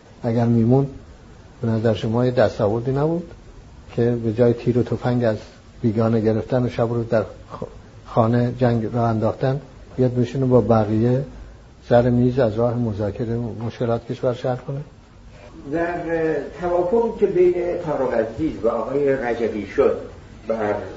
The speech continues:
Speaker 2: اساس مسئلهٔ جنگ، این با آرای اکثریت اعضای شورای مقاومت بوده. شما هم به این جریان رأی دادید؟
Speaker 1: من راجع به این مسئله قبول کردم که صحبت نکنم فعلاً،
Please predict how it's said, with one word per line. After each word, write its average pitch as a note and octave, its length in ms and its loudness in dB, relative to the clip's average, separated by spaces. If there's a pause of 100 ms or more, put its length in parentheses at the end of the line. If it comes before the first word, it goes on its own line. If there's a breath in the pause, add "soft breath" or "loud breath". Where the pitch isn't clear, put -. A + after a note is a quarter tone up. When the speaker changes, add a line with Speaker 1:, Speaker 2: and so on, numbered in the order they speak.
(140)
Speaker 2:
اساس A2 320 -4
مسئلهٔ G#2 640 -4
جنگ، C#3 380 2 (340)
این D#3+ 420 -2
با C3+ 100 0 (220)
آرای C3+ 640 2
اکثریت C3 880 -2 (280)
اعضای B2 460 0
شورای A#2 380 0
مقاومت G#2+ 560 -2
بوده. E2+ 180 -6 (280)
شما C3 240 -2
هم D3 200 -2
به C#3 80 0
این C3+ 360 -2
جریان A#2 400 0
رأی A#2 240 2
دادید؟ G#2 320 -2 (880)
Speaker 1:
من D3+ 140 2
راجع C#3 300 8
به D3 60 8
این D3+ 100 8
مسئله C#3 500 8
قبول B2+ 360 6
کردم C3+ 380 2
که B2+ 140 -8
صحبت B2 420 0
نکنم G2 340 -4 (720)
فعلاً، A2 340 0